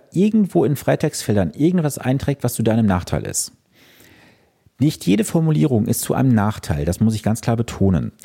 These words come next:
Auch ich habe Situationen, wo ich gewisse Positionen halt ausfüllen muss als Freitext, weil es einfach im Gespräch sich so ergeben hatte.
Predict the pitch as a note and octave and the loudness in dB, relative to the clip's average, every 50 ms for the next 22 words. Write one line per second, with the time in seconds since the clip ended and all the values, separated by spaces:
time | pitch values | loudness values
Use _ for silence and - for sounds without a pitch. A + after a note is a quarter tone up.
0 | - - - - - - - - - - - - - F3 - - F3+ E3 D#3 D3+ | -20 -20 -20 -20 -20 -20 -8 -4 -2 -2 0 0 -2 -2 -2 0 0 0 0 0
1 | C#3 B2+ C3+ - - - G#2 G2 - - - A#2+ C3+ D#3+ E3+ F3 E3 C#3+ C3 A#2+ | 0 0 0 0 0 0 -2 -2 -2 -2 0 0 2 2 2 2 0 2 2 2
2 | A#2 A#2 - - - _ _ _ _ _ _ - - G2+ A2+ B2+ B2 - A#2+ G#2+ | 2 2 0 -4 -10 _ _ _ _ _ _ -10 -4 -2 0 0 2 0 0 -2
3 | - - A2 - - A2+ G2+ G2+ G2 - - - C3 B2+ C3+ C#3 C3 A2+ A2 G2+ | -4 -8 -6 -2 -2 0 0 -2 -4 -6 -4 0 0 2 2 2 2 0 0 -2
4 | - - - G#2 A#2+ - - - F#2+ F2+ F2+ G2 B2+ D#3 - C3 C#3+ - - - | -2 0 0 0 0 0 -2 -2 -2 2 2 2 2 2 2 -2 -2 -2 -2 -2
5 | D3 D3+ - - F#3 - - - - - - - - - - - - - - - | -2 0 0 0 -2 -2 -4 -8 -12 -14 -18 -20 -20 -20 -20 -20 -10 -4 -2 0
6 | B2 B2+ C3 B2 - - A#2 B2 - B2+ B2 A#2 A2 G#2+ A2 - - - G2+ A2 | 2 0 0 -2 -2 -2 -2 0 2 4 4 4 4 4 2 -2 -2 0 0 0
7 | A2+ - B2 - - A2+ G2 G#2+ G2+ G2+ A#2+ C#3 C#3+ C3 G#2+ D#2+ - - - - | 0 0 -4 -4 0 2 2 2 2 4 4 4 4 4 2 0 0 0 -2 -4
8 | - | -4